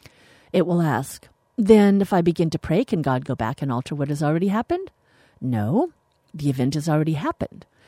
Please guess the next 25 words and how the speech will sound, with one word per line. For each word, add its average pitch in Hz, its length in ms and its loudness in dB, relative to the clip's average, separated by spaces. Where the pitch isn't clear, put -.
and 202 140 2
one 202 140 4
of 269 100 -2
its - 160 -8
causes 156 640 -8
is 226 160 -2
your 220 80 -2
present - 360 -8
prayer. 311 460 -8
Thus, 294 280 0
something 233 480 0
really 311 300 0
does 180 260 -2
depend 190 720 -2
on 175 200 -2
my 156 160 -2
choice. - 760 -10
My 196 240 2
free 311 400 0
act 170 240 -2
contributes 180 720 -6
to - 160 -10
the 180 100 -2
cosmic - 540 -8
shape. - 500 -8